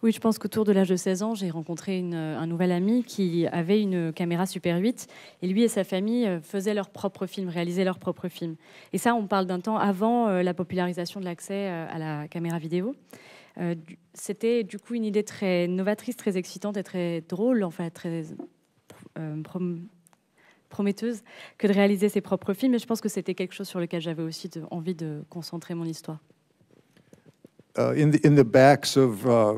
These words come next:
Speaker 2: monster magazines, uh, that I read when I was a kid,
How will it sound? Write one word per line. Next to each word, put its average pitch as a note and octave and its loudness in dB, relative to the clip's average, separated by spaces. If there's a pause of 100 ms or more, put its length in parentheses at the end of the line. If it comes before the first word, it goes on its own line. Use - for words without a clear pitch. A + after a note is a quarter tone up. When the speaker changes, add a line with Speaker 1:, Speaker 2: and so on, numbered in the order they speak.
(420)
Speaker 2:
monster C3+ 6
magazines, G#2+ 4
uh, G#2+ 0
that A#2 2
I A#2 10
read G#2+ 8
when G#2+ 4
I G#2+ 4
was G#2 4
a G#2+ 2
kid, A2+ 4